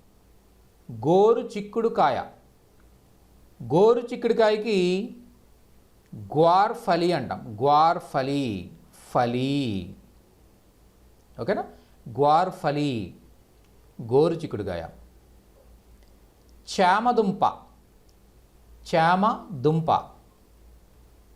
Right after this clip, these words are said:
అరబీ, అరబీ అంటారు. అరబీ అంటే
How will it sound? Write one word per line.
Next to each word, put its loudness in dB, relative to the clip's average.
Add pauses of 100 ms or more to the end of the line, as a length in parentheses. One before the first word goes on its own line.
(120)
అరబీ, 0 (540)
అరబీ 2
అంటారు. -4
అరబీ 0
అంటే -2